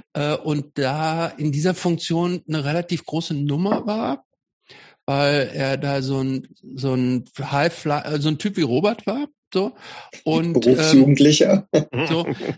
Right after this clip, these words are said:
Speaker 1: Aber dann wird der Laden geschlossen oder er muss den Sch-, Laden schließen,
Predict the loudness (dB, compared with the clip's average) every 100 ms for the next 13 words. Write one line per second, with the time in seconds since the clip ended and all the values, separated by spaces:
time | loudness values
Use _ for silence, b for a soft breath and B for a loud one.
0 | -6 -4 -4 -4 -4 -4 -4 -4 -6 -12
1 | -18 -6 -6 -2 0 2 0 -2 -4 -4
2 | -4 -4 -2 -4 -4 -4 -2 0 0 -2
3 | -2 -4 -6 -6 -4 -2 -2 -4 -6 -4
4 | -4 -2 -4 -4 -4 -6